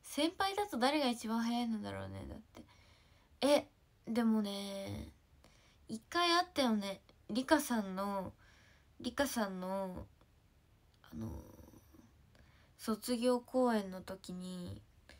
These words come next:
あの、早く着替えられた人からステージ出ますみたいな。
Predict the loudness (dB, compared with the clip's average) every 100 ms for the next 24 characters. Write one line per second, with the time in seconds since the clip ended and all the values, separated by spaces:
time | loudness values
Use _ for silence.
0 | -20 -20 -20 -20 -12 -10 -4 2 2 0
1 | -8 -2 4 6 6 4 -2 -4 -8 -2
2 | -4 -4 -6 -6 -4 -4 -2 -2 -2 -4
3 | -6 -8 -14 -14 -14 -16